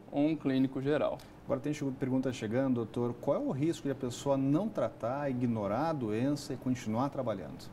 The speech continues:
Speaker 1: O risco é de cronificar a doença. Cronificando a doença, o que que acontece? Fica muito mais difícil tratar depois. O paciente vai necessitar se ausentar do trabalho durante muito tempo,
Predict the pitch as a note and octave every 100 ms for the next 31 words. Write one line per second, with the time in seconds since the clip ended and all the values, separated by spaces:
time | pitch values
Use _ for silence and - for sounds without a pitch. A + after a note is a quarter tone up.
0 | - - C3+ D3+ D#3 D#3+ - D3+ D#3 -
1 | F#3 G3+ - F#3+ F3+ G3 F3 A2+ - D#2+
2 | - A3 G#3+ G#3 G3+ G3 F3+ F#3 F#3 F#3+
3 | F#3 F3 E3+ E3 D3 B2+ G2+ - - -
4 | - - - - C3 C#3+ C3+ C#3+ E3+ D#3+
5 | D#3 D3+ D3+ - D3 - - D#3 C#3+ C3+
6 | D#3 C#3+ G#2+ A2 A#2+ B2+ B2+ B2 B2+ A#2+
7 | A#2 - C3 - A#2+ A#2 A#2+ D3+ D#3+ D#3
8 | C#3 C3 B2+ B2 B2 A#2 A#2 A#2+ A#2 A#2+
9 | B2 B2 A#2+ D#3 E3 D3 C3+ C#3 C#3